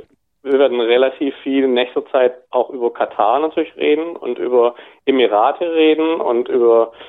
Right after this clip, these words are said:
Menschenrechte, weil das ist ja sozusagen die, ähm, das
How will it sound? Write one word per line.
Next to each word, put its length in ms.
Menschenrechte, 800
weil 180
das 140
ist 100
ja 160
sozusagen 640
die, 240
ähm, 1120
das 140